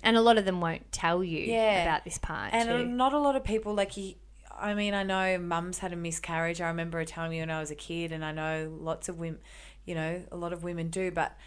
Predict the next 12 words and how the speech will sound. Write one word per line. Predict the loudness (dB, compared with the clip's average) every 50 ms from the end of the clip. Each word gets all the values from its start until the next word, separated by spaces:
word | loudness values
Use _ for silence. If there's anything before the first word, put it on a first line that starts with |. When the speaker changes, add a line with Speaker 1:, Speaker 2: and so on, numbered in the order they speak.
| -20 -20 -20 -12 -8 -4
Speaker 2:
I |
suppose | -2 -2 -2 0 2 4 4 4 4 4 0
the | 0 0 0
logistics | 0 0 0 -2 -6 -12 -16 -20 -12 -6 -4 0 2 2 2 2 2 0 -2 -4 -6 -10 -4 0 2 4 4 2 0 -4 -12 -20 -20 -20 -20 -20 -20 -20 -20 -20 -20 -20 -20 -20 -20 -10 -2 0
around | 2 4 4 4 4 2 2 0 -2 -4 -2
even | 0 0 2 2 2 2
when | 0 0 -2
you | 0 0
say | 0 2 2 2 2 0 0 -2
to | -2 -2 -2 -2 -2
miscarry | -2 -2 0 2 2 0 0 -2 0 0 0 0 -2
naturally | -4 -4 -4 -4 -4 -6 -4 -4 -2 -2 -2 -4 -4 -6 -8 -10 -12